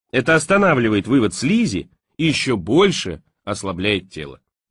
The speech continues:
После этого в течение многих лет тело не будет делать попыток очиститься,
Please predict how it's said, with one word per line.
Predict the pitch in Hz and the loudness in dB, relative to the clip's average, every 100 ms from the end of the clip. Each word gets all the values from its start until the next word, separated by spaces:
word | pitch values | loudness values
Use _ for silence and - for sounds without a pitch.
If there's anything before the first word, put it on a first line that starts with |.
| _ _ _ _ _ _ _ _ _ - | _ _ _ _ _ _ _ _ _ -4
После | 160 151 139 156 | -2 2 4 4
этого | 165 92 73 - _ _ _ | 2 -4 -8 -14 _ _ _
в | _ | _
течение | 156 180 214 202 | -4 0 2 4
многих | 180 208 190 185 | 6 4 4 2
лет | 160 180 185 | 2 2 0
тело | 170 175 165 | 0 2 2
не | 147 | 2
будет | 143 151 123 | 0 -2 0
делать | 139 131 - | 0 0 -4
попыток | 107 127 123 104 | -6 -6 -6 -6
очиститься, | 107 - 80 - - - 76 | -8 -10 -14 -18 -20 -18 -20